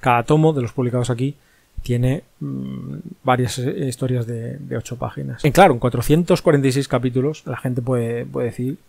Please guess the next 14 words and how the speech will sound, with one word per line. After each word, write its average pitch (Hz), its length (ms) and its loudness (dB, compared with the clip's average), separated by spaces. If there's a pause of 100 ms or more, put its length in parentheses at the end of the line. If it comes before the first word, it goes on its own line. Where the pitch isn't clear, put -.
(160)
que - 540 -4
Robin 117 300 -4
Hood, 127 220 -2
pues, - 320 -6
seguramente 117 680 -6 (160)
te 120 120 -4
llega 113 160 -4
a 110 40 -4
aburrir, 139 520 -2 (240)
llega 113 440 -4 (720)
a 131 140 2
repetir 117 380 -2
temas, 151 560 2 (140)
pues, - 480 -12